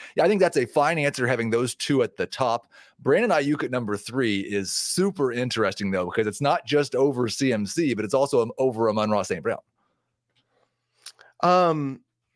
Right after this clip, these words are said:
Speaker 2: to be honest, like, you caught me. <laughs> I, I forgot. <laughs>
Speaker 1: <laughs> Yeah.
Speaker 2: How did I do that? Um, I think, I think I answered my favorites because, like, like, to be
Speaker 1: Yeah.
Speaker 2: honest, like, Amon-Ra Saint Brown is, like,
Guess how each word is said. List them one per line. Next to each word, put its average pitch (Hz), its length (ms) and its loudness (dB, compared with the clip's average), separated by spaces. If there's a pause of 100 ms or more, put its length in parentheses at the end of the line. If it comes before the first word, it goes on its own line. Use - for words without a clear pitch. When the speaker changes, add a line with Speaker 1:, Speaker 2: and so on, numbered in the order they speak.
Speaker 2:
to - 80 -10
be 165 100 4
honest, 202 500 0
like, 156 280 -6
you 170 80 -4
caught 165 300 0
me. 127 420 -10
<laughs> - 80 -18
I, 151 400 2
I 160 140 2
forgot. 262 1160 2 (100)
<laughs> - 0 - (140)
Speaker 1:
<laughs> - 160 -6 (260)
Yeah. 247 200 4
Speaker 2:
How 240 80 4
did 240 120 4
I 214 160 4
do 247 340 2
that? 214 360 4 (340)
Um, 170 480 4 (360)
I 202 80 4
think, 277 340 2 (220)
I 208 120 6
think 233 220 2
I 214 100 6
answered 190 460 2
my 139 140 2
favorites 143 680 0
because, 170 380 -6
like, 175 280 4
like, 185 260 2
to 190 100 -2
be - 60 4
Speaker 1:
Yeah. 180 120 6
Speaker 2:
honest, 202 280 2
like, 175 140 -2
Amon-Ra 180 440 2
Saint 160 260 -4
Brown 151 260 2
is, 139 140 -8
like, 139 260 0